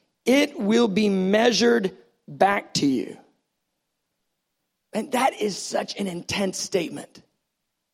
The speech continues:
You just let that settle on you.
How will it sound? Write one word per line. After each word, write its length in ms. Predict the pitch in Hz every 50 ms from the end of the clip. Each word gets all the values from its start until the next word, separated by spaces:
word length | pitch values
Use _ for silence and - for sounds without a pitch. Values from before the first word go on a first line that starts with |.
| _ _ _ _ _ _ _ _ _ _ _ _ _ _ _ _ _ _ _ _ _ _ _ _ _ _ _ _ _ _ _ _ _ _ _ _ _ _ _ _
You 100 | - 185 226
just 160 | 269 226 175
let 380 | 165 180 190 220 254 - - 202
that 240 | 208 196 156 131
settle 440 | - - - - 208 226 226 214 185
on 180 | 160 147 143 131
you. 120 | - -